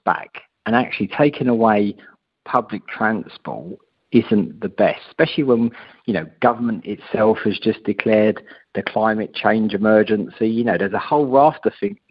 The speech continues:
number of things they're saying. So what we're saying is, well, at this moment in time,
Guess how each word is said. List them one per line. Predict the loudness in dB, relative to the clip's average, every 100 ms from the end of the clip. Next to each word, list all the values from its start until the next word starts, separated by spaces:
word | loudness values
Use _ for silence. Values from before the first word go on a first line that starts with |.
| -4
number | 0 2 2
of | 0
things | -6 -4
they're | -6 -6 -10 -20 _ -2
saying. | 0 0 -2 -10 -14 -6
So |
what | 2 2
we're | 6 4 4
saying | 2 -2 -2
is, | -6 -2
well, | 2
at | 2
this | 0 -2
moment | 0 0 0
in | -2
time, | -2 0 0 -2